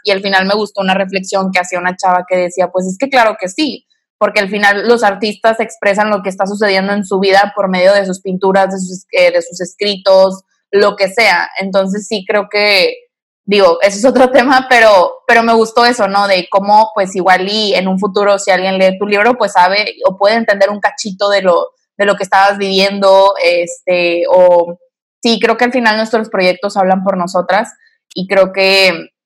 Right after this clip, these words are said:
al final son como ese salvavidas que tenemos que agarrar para sobrellevar lo que estamos viviendo. Obviamente después, no sé, digo, en terapia aprendes a comunicar más asertivamente tus emociones y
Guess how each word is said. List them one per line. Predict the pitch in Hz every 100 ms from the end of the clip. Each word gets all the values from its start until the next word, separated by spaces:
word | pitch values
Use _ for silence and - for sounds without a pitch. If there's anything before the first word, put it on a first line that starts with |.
| _
al | 190 190
final | 202 196 190
son | 208
como | 220 220 196 165
ese | 196 208
salvavidas | 208 220 202 190 196 196 196 -
que | - 185 175 175 _ _
tenemos | 196 185 185 190
que | 202
agarrar | 190 175 175 175 175 - _
para | 190 180 170 165 151 - _
sobrellevar | - 220 208 202 202 196
lo | 220
que | 220
estamos | 190 185 190
viviendo. | 202 226 233 185
Obviamente | 170 190 196 196 202
después, | 196 - 190 180 180
no | 175
sé, | 175 170
digo, | 170 170
en | 170
terapia | 180 175 175 180 180 - _
aprendes | - 190 202 190 190 196 -
a | 185
comunicar | 214 202 202 190 185
más | 185 185 190 -
asertivamente | 196 202 196 185 208 220 220 156
tus | 208 220
emociones | 196 180 - 220 226 214 202 196 -
y | 180 175 170